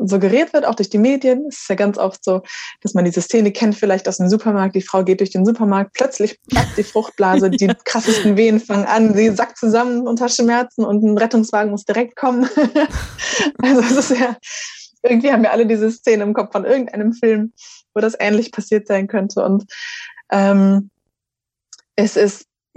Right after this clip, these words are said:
Speaker 1: ganz oft so, dass davon ausgegangen wird, dass für die Geburt, ähm, unbedingt das Krankenhaus nötig ist, unbedingt medizinische Hilfe nötig ist.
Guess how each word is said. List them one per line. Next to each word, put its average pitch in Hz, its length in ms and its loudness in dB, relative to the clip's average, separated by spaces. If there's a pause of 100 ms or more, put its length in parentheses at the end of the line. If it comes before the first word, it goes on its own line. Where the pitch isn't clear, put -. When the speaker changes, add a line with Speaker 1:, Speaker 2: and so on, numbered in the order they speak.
(100)
Speaker 1:
ganz 233 320 0
oft 220 280 -2
so, 202 180 2
dass 196 240 0
davon 202 260 -4
ausgegangen 196 720 -2
wird, 196 340 0
dass - 380 -4 (280)
für - 180 -2
die 202 120 2
Geburt, 190 560 2 (180)
ähm, 180 300 -2 (160)
unbedingt 202 840 2
das 185 100 -6
Krankenhaus 185 680 -2
nötig 180 540 -2
ist, 170 380 -2
unbedingt 190 640 0 (360)
medizinische 185 600 0
Hilfe 190 340 -2
nötig 170 400 -4
ist. - 300 -4